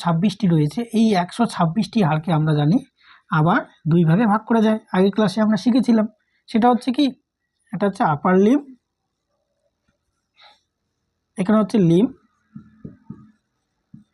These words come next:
একটা হচ্ছে লিম্বস এবং একটা হচ্ছে গার্ডেল, গার্ডেলস। এবং এই লিম্বসে মোট, হ্যাঁ,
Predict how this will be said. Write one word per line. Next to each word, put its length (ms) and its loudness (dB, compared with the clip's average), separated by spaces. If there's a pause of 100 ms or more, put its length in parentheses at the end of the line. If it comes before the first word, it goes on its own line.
(420)
একটা 220 -2
হচ্ছে 160 -2 (100)
লিম্বস 300 0 (380)
এবং 160 4 (100)
একটা 160 -4
হচ্ছে 180 -2 (100)
গার্ডেল, 340 -2 (2750)
গার্ডেলস। 520 -4 (460)
এবং 180 4 (200)
এই 60 4 (120)
লিম্বসে 340 2 (120)
মোট, 220 2 (680)
হ্যাঁ, 200 -2